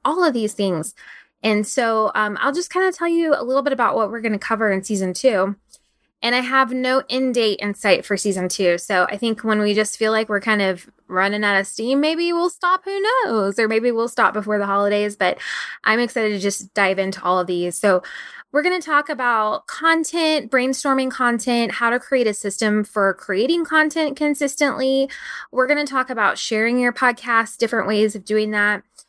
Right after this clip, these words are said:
setting your guests up for success, making your show notes work for you. I'm gonna give you some behind the scenes on how I prep for episodes and why I decided to do seasons.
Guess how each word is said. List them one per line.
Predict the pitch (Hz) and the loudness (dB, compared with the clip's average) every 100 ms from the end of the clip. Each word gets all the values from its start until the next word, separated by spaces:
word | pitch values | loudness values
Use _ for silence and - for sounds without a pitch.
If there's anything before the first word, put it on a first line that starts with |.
| _ - | _ -14
setting | - - 285 294 | -8 2 2 2
your | 294 226 | 0 0
guests | 190 202 - | 0 -2 -2
up | 208 - | -2 -2
for | 196 | -4
success, | - - - - 262 262 262 - - - - - - - | -2 -4 -4 -6 -2 0 -2 -6 -8 -10 -18 -20 -16 -4
making | 233 262 359 359 | 0 0 0 0
your | 330 | 0
show | 277 254 226 | 0 0 0
notes | 233 - - | 0 0 -2
work | 214 214 - | 0 0 0
for | 220 | -4
you. | 214 214 214 214 220 - | -2 0 0 0 0 -4
I'm | - 202 208 | -2 0 0
gonna | 208 | 0
give | 202 202 | 0 0
you | 214 208 196 | 2 2 2
some | 190 202 | 0 -4
behind | 180 202 196 | 2 2 2
the | 196 | 0
scenes | 220 214 | 0 0
on | 202 | -2
how | 190 180 | -2 0
I | 180 | 0
prep | 262 339 311 | -2 -2 -2
for | - 277 | -2 -2
episodes | 262 262 269 277 262 254 254 - - | -2 -2 -2 -2 0 0 0 -6 -4
and | 208 202 196 190 | 0 2 0 -2
why | 196 196 196 | 0 0 2
I | 196 | 0
decided | 190 190 202 196 | -2 -2 0 0
to | 208 | 0
do | 185 185 | -2 -2
seasons. | - 294 294 294 285 285 | 0 0 2 2 0 -2